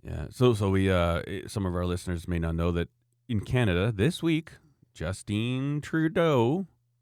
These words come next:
he called an election. So he dissolved, asked to dissolve Parliament and call an election, and he thinks that essentially he's two years into his term right now. Why not wait for two more years?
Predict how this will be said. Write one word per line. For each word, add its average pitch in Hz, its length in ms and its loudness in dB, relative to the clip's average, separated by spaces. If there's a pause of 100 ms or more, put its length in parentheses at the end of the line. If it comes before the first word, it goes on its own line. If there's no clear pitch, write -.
(220)
he 87 360 -4
called 104 240 2
an 104 100 2
election. - 380 -8 (100)
So - 220 -18 (640)
he - 60 -18
dissolved, 85 460 -2
asked 92 260 -4
to 92 60 -2
dissolve 78 380 -2
Parliament 110 480 0
and - 100 -18
call 87 180 -6
an 85 60 -2
election, 85 440 -4
and 87 200 -2
he 87 140 -8
thinks 107 520 -4
that 85 200 -2 (1200)
essentially 139 400 2
he's 104 160 2
two - 140 -2
years 104 180 2
into 104 200 -2
his 85 80 -4
term 117 260 0
right 85 140 0
now. 78 340 -2
Why 85 120 -4
not 85 140 -2
wait 90 160 -4
for 85 120 -10
two - 160 -8
more 87 160 -2
years? 92 400 -6